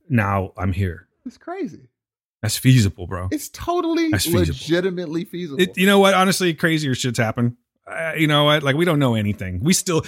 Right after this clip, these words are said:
Speaker 1: there's a lot of smart people out there that have a really good idea of what's happened. We, there's a lot of shit we still don't know.
Speaker 2: Dude,
Speaker 1: I think there's lots of speculation.
Speaker 2: I, so I read Stephen Hawking's
Speaker 1: I know it's a theory.
Speaker 2: book,
Speaker 1: I'm just
Speaker 2: and I
Speaker 1: saying.
Speaker 2: was like, "Oh, I'm not smart."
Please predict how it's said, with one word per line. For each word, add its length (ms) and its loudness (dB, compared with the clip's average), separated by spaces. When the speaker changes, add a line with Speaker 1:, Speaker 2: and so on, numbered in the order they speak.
Speaker 1:
there's 140 2
a 60 2
lot 180 2
of 80 0
smart 360 -2
people 260 -2
out 180 -2
there 140 2
that 160 2
have 180 0
a 140 -4
really 260 4
good 160 2
idea 400 2
of 80 -2
what's 260 -4
happened. 300 0
We, 220 -2
there's 100 -6
a 40 -2
lot 100 0
of 40 0
shit 200 0
we 80 0
still 180 -4
don't 160 -8
know. 140 -18
Speaker 2:
Dude, 120 2
Speaker 1:
I 60 2
think 100 2
there's 120 4
lots 160 -2
of 40 -4
speculation. 680 -4
Speaker 2:
I, 180 4
so 160 -2
I 80 4
read 400 0
Stephen 260 -6
Hawking's 400 -6
Speaker 1:
I 40 6
know 80 8
it's 80 2
a 40 4
theory. 280 2
Speaker 2:
book, 100 -4
Speaker 1:
I'm 100 0
just 140 -2
Speaker 2:
and 80 -6
I 40 -6
Speaker 1:
saying. 40 -8
Speaker 2:
was 80 -10
like, 300 -16
"Oh, 160 4
I'm 160 4
not 220 -2
smart." 360 -12